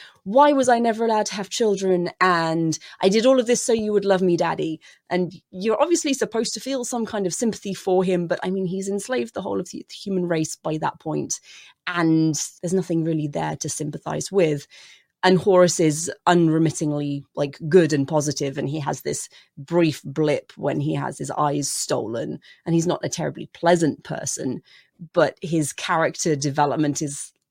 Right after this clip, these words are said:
almost a vertical line straight up. It takes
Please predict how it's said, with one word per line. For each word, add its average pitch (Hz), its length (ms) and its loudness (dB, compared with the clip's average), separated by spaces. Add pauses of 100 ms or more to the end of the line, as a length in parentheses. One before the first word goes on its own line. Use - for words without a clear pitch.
(300)
almost 190 380 2
a 160 60 0
vertical 156 540 -2
line 151 340 -4
straight - 600 -4
up. - 260 0
It - 100 -6
takes - 400 -6